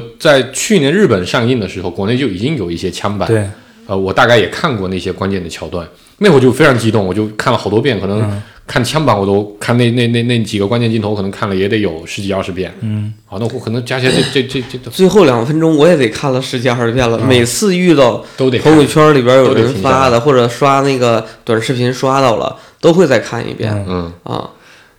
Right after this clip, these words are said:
Speaker 1: 但，但是，呃，我，我，因为你知道这个电影大概是一个什么样的质量，
Speaker 2: 嗯。
Speaker 1: 因为，但是我就觉得那个人物画的呀什么，其实没有漫画里那种冲击感那么强。
Speaker 2: 嗯。
Speaker 1: 所-，所以我，我是有点担心说，哎，会不会去了现场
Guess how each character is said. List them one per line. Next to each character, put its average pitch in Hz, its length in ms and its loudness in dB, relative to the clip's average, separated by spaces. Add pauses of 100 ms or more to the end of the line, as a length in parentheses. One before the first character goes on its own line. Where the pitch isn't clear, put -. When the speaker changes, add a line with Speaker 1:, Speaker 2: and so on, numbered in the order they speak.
(120)
Speaker 1:
但， 156 180 -2
但 185 140 2
是， 170 260 0 (680)
呃， 120 360 0 (380)
我， 135 180 -2 (140)
我， 147 140 -6
因 185 80 4
为 190 80 8
你 123 100 4
知 175 140 0
道 196 120 4
这 143 80 2
个 120 60 4
电 151 180 2
影 104 140 0
大 143 100 2
概 120 140 2
是 101 160 -6
一 - 20 -4
个 98 80 -2
什 92 140 -8
么 92 60 -2
样 95 100 -2
的 95 80 -6
质 90 220 -12
量， 85 240 -6
Speaker 2:
嗯。 110 200 -2
Speaker 1:
因 113 80 -4
为， 117 60 -2
但 160 160 2
是 160 80 0
我 113 80 2
就 104 80 -2
觉 104 120 -2
得 98 100 -2
那 107 100 0
个 98 100 -4
人 98 220 -2
物 123 180 0
画 131 320 0
的 92 120 -4
呀 87 160 -6
什 90 80 -8
么， 87 180 -8 (220)
其 - 180 -2
实 117 60 2
没 113 80 4
有 135 100 4
漫 120 160 2
画 104 160 0
里 87 140 -4
那 98 180 -4
种 87 240 -8 (240)
冲 120 180 -2
击 117 140 0
感 90 160 -4
那 113 60 -2
么 101 80 -6
强。 82 320 -12
Speaker 2:
嗯。 107 280 -6 (320)
Speaker 1:
所-， 123 160 -6
所 143 120 6
以 190 40 10
我， 156 180 8
我 123 100 8
是 180 120 4
有 147 140 6
点 123 160 4
担 117 180 4
心 123 160 0
说， 120 240 0
哎， 104 80 -2
会 113 140 -4
不 113 80 -2
会 113 60 -2
去 127 220 -6
了 104 100 -4
现 104 180 -4
场 85 180 -12